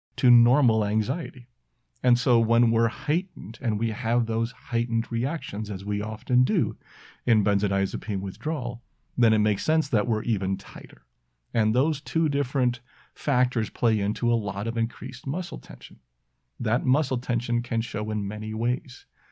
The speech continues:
Um, when I was through my withdrawal, I had a lot of massaging, and my massage therapist would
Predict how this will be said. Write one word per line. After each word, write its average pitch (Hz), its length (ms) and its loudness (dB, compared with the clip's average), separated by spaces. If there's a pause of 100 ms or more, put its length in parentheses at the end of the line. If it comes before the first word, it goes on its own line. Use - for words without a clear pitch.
(580)
Um, 104 480 2
when 120 220 6
I 113 80 8
was 113 340 2 (540)
through 120 180 4
my 120 180 4
withdrawal, 135 520 2
I 113 80 2
had 104 180 -2
a 104 60 -2
lot 123 300 2
of 120 60 6
massaging, 127 720 0
and 107 300 0
my 107 80 -2
massage 120 440 -4
therapist 127 520 -4
would 120 220 2